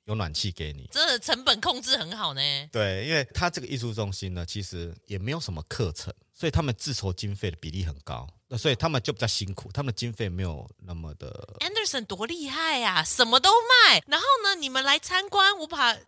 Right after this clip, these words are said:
Speaker 2: 有名的人都找进来，帮你评图，帮你加持一下，
Speaker 1: <laughs> Anderson 真的是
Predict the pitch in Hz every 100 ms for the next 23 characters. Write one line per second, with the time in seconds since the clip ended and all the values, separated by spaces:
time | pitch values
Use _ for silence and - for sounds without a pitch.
0 | - 240 233 254 330 254 311 320 226 214
1 | 285 254 185 196 269 233 226 196 240 208
2 | 240 196 226 214 - - 165 - 196 147
3 | 180 170 127 113 110 113 107 101 107 95